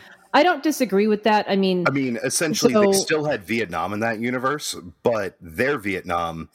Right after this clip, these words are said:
Speaker 2: also occurred on Hawaii.
Speaker 1: Yes. And so you had U S troops stuff in Hawaii. You have, like, a couple of war buddies who get, who get each other out and whatever.
Speaker 2: <laughs>
Speaker 1: And, like,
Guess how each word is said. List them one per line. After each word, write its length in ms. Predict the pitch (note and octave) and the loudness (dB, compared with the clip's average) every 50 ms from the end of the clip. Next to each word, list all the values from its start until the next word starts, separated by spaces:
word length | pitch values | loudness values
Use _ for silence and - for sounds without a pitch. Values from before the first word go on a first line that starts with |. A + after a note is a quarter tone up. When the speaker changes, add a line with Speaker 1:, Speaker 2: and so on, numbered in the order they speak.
| - - - - - _ _ _ _ | -20 -20 -20 -20 -20 _ _ _ _
Speaker 2:
also 360 | - G2+ F#2 F2+ - - F2+ E2+ | -2 0 0 -2 -4 -6 -8 -8
occurred 480 | - - - A2+ G#2+ G2+ F#2 E2+ F2 - - | -6 -2 -2 0 0 0 -2 -6 -8 -8 -6
on 220 | - E2+ D#2+ D#2 D#2+ | -4 -4 -4 -4 -6
Hawaii. 640 | - F2 D2 C#2+ D#2 F2 E2 C#2+ - - - - - - _ _ - - - - - _ _ | -8 -8 -6 -4 -2 -2 -4 -4 -8 -14 -18 -20 -20 -20 _ _ -20 -20 -20 -20 -20 _ _
Speaker 1:
Yes. 520 | F#3 F3+ E3+ C3+ A2+ - - - - - - _ - | 0 0 0 0 -2 -6 -8 -8 -8 -10 -10 _ 0
And 520 | G3+ F#3 F3+ F3+ F3 E3+ E3 D#3+ - - | 0 2 2 2 0 0 -2 -2 -4 -4
so 120 | - - | -2 0
you 200 | G3 F#3 F3+ F3+ | 0 2 2 0
had 280 | F3 F3+ E3+ E3 - - | 0 0 0 -2 -2 -2
U 220 | D#3+ E3+ F3 E3+ | 0 2 2 2
S 220 | E3+ E3+ E3 - - | 2 -2 -4 -6 -6
troops 320 | - - F3 E3+ E3+ - - | -2 0 0 0 -2 -6 -12
stuff 460 | - - - - - D#3+ D3+ - - | -14 -12 -6 -2 -2 -2 -2 -2 -4
in 80 | D3+ | -6
Hawaii. 480 | D3+ D3 D3 E3+ G3+ A#3+ A#3+ A#3 A3+ A3 | -6 -4 0 2 2 2 2 2 0 -2
You 220 | A3 G#3 G3 F3+ | -2 -2 -2 0
have, 520 | E3+ E3+ E3+ D#3+ D#3+ D#3+ D#3+ D3+ - - - | 0 0 0 0 0 -2 -2 -4 -6 -6 -4
like, 260 | D#3+ D3+ D3 D3+ - | -2 -2 -2 -4 -6
a 40 | - | -10
couple 380 | D3+ - E3+ D3 - C3 C3 C3 | -4 -4 -4 -4 -2 -6 -6 -6
of 120 | C#3+ D3 | -6 -4
war 260 | F3 G3+ A3 A3+ G#3+ | 0 0 2 2 2
buddies 520 | G3+ F#3 G3 G3 F#3+ F#3+ F3+ F3+ F3 D#3+ - | 2 2 0 0 2 2 0 0 0 0 -2
who 60 | D#3+ | -6
get, 260 | C#3+ - D#3 D3+ - _ _ _ _ _ _ _ _ | -4 -4 -4 -6 -6 _ _ _ _ _ _ _ _
who 120 | - F3+ F3 | -2 -2 0
get 180 | - F3 E3 D#3 | 0 -2 -2 -2
each 200 | D#3 D3 - - | -4 -4 -4 -4
other 200 | D#3 C#3+ D3 D3 | -4 -4 -2 0
out 480 | D#3+ F#3+ G3+ G3 F#3+ F#3+ F#3+ F#3 F#3 - - - - - - _ _ _ - | 2 2 4 4 4 2 2 0 -2 -6 -14 -20 -20 -20 -20 _ _ _ -2
and 220 | F3+ E3 D#3+ D3+ | -2 0 0 0
whatever. 480 | D3+ D#3+ E3+ F#3 F#3 E3 F#3 F#3 F#3 F3 | 0 2 2 2 2 2 0 0 -2 -2
Speaker 2:
<laughs> 60 | - - | -2 -2
Speaker 1:
And, 240 | F3 E3+ E3 E3+ E3 | -2 -2 0 0 -2
like, 300 | E3 E3+ E3+ E3 D#3+ | -2 -2 -2 -4 -4